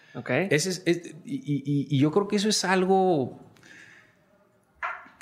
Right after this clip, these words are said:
Speaker 2: importante para todos aquellos que se plantean un, un proyecto de cambio de esta naturaleza o de otro. Este,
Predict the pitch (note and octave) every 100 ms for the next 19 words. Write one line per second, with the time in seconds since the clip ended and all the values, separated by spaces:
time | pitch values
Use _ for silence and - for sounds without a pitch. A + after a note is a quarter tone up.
0 | - - C3 A#2+ B2 A2+ A2+ C3+ D3 D#3
1 | D3+ - A#2 G2+ A#2 B2+ D3+ D#3 - B2
2 | B2+ - B2 A2+ - G2 F2+ G#2 A2 A#2
3 | A2+ A2+ A2 - G#2+ A2 G2+ G#2 G#2 G2
4 | G2 F#2 F#2 F#2 F2+ F2 F2 - G#2+ G2+
5 | - F2 D#2+ D#2+ D#2 F#2 F2 E2 - F2+
6 | - - _ - F2 - - - - -
7 | - - -